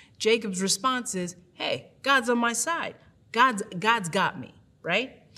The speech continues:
And so he decides now it's time for him to go home. He's done with whatever he's done, and he's gotten his, everything he wants to get out of his uncle's household. And so now he's ready to go home. So he's thinking to himself,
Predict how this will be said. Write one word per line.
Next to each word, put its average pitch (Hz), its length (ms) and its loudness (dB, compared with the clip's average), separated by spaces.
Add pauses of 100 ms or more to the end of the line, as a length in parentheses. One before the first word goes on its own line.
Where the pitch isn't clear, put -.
(340)
And 214 160 2
so 226 300 6
he 233 180 0
decides 240 580 0
now 240 200 0
it's 269 120 -4
time 220 300 -4
for 220 120 -8
him 185 140 -2
to 180 60 -2
go 165 200 -2
home. 156 440 -8
He's 147 220 -10
done 185 360 -2
with 202 220 -4
whatever 170 320 -4
he's 175 260 -6
done, 156 320 -2
and 156 140 -4
he's 147 140 -6
gotten 160 320 2
his, 147 160 -6 (180)
everything 208 340 0
he 190 80 0
wants 165 280 -2
to 147 80 -12
get 143 260 -6 (380)
out 185 160 6
of 170 80 2
his 170 200 0
uncle's 170 420 -2
household. 147 520 -4
And 151 100 -4
so 160 140 -4
now 185 220 -2
he's 208 180 -4
ready 165 220 -2
to 160 80 -4
go 156 160 -4
home. 151 260 -6
So 151 140 -8
he's 151 180 -2
thinking 220 360 -6
to 165 120 -8
himself, 143 400 -6